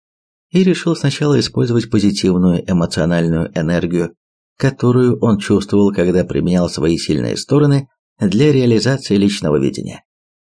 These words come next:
Это важный момент, который следует учесть при использовании Л С Б. Зачастую люди сразу переключаются на свои недостатки и думают, как их исправить.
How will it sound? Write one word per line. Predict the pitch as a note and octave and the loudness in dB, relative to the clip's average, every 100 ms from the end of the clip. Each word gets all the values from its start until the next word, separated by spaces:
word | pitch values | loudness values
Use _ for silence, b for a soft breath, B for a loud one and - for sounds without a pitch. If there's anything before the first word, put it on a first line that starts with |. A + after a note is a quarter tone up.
| _ - | _ -2
Это | G2+ - E2+ | 0 2 2
важный | F#2 E2+ D#2+ | 2 0 0
момент, | F2 F#2+ A2+ G2+ | 0 2 2 0
который | - E2+ | -2 0
следует | E2 F2+ F#2 F2+ | 0 0 0 0
учесть | - - C#3+ - | -2 -2 -2 0
при | A#2+ - G#2 | -2 0 -2
использовании | G2 - C#3+ C3 C3 C3+ B2 - _ - | -4 -2 0 0 0 -2 -4 -8 _ -4
Л | A2+ A#2+ A2 - | 0 0 0 -2
С | G2+ F#2 - | -4 -4 -4
Б. | - - _ _ _ _ - | -6 -8 _ _ _ _ -4
Зачастую | F#2+ F#2+ F#2+ - F#2+ F#2+ | -2 0 0 2 2 4
люди | F2+ F2+ | 4 2
сразу | E2 - E2+ F#2 E2+ | 0 0 0 2 0
переключаются | - C#2+ C#2 - D#2+ F2+ - - - _ | -2 -2 -4 -2 0 0 0 -6 -6 _
на | G2+ F#2+ | -2 0
свои | - D#2+ F#2 F2+ - | 0 0 2 0 -2
недостатки | G#2 G2 F2 D#2+ - D3+ - | 2 2 2 -2 -4 -4 0
и | C3 | 0
думают, | F#2 C3+ D#3 D#3 D3 - _ - | 2 2 2 0 -2 -4 _ -4
как | C3 C3 | -4 -4
их | - A#2 - | -4 -4 -2
исправить. | - - - - - | -4 -4 -4 -4 -8